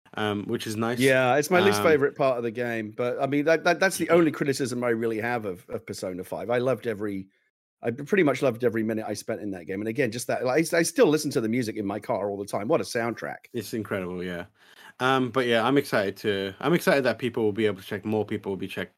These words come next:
Speaker 1: able to check that game out on Switch soon. Another game that more people will be able to check out on Switch, Gary, is Nier
Speaker 2: Mm.
Speaker 1: Automata,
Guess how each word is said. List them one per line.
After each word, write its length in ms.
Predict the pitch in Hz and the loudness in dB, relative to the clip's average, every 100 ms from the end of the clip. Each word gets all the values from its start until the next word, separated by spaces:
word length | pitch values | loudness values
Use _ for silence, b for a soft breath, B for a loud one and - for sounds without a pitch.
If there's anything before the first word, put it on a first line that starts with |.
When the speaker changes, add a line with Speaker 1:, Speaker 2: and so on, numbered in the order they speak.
| _ - | _ -6
Speaker 1:
able 260 | 107 101 | -4 -4
to 60 | 107 | -6
check 220 | - 98 | -10 -6
that 160 | 104 92 | -6 -4
game 240 | 95 92 | -4 -4
out 220 | 95 92 | -4 -6
on 160 | - 101 | -6 -6
Switch 260 | 95 101 - | -6 -8 -8
soon. 300 | - 98 98 | -6 -6 -4
Another 420 | 110 117 160 151 | -2 2 4 4
game 460 | 117 123 104 95 95 _ - | 2 2 2 0 -6 _ -6
that 180 | 113 | -4
more 260 | 101 110 110 | -2 0 0
people 280 | 110 107 104 | -2 -6 -4
will 160 | 104 | -4
be 180 | 98 113 | -2 -4
able 240 | 101 101 101 | -4 -4 -6
to 60 | |
check 260 | - 98 - | -8 -8 -4
out 180 | 98 - | -4 -4
on 120 | 101 | -8
Switch, 320 | - 101 - | -6 -8 -6
Gary, 360 | 101 98 98 - | -4 -4 -4 -4
is 160 | 107 104 | -6 -4
Nier 240 | 104 110 | 0 2
Speaker 2:
Mm. 240 | 120 113 | 2 2
Speaker 1:
Automata, 520 | 98 107 104 110 107 | 0 -4 -4 -4 -6